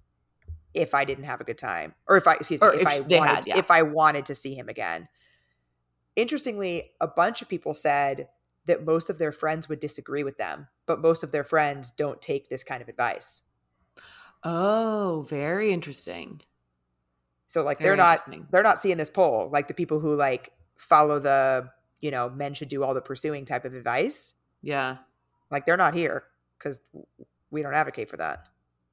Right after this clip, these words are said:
Speaker 2: Yeah.
Speaker 1: So,
Speaker 2: True.
Speaker 1: but those people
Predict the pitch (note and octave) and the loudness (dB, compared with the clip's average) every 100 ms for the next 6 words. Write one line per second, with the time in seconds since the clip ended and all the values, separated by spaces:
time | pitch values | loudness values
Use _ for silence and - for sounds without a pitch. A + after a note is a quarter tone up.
0 | - - D3+ _ _ _ _ _ _ _ | -10 -8 -8 _ _ _ _ _ _ _
1 | _ _ _ _ _ _ _ _ - D#3 | _ _ _ _ _ _ _ _ -10 0
2 | D3 C#3+ - A3 B3 - D#3 C#3+ B2+ B2 | 0 0 6 6 6 -2 -2 -2 -4 -6